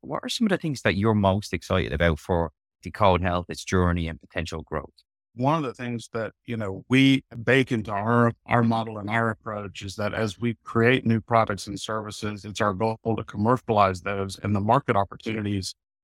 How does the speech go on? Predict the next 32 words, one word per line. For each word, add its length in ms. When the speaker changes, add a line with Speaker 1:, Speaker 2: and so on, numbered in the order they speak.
Speaker 2:
for 200
some 240
of 80
these 180
products 400
and 100
services 680
can 320
be 320
in, 320
in 240
the 80
millions, 460
if 100
not 300
billions 340
of 80
dollars. 640
And 240
so 480
what 160
we're 120
working 500
on 320
today 560
can 220
have 220
very 280
long-term 920
revenue 420
implications 800
for 580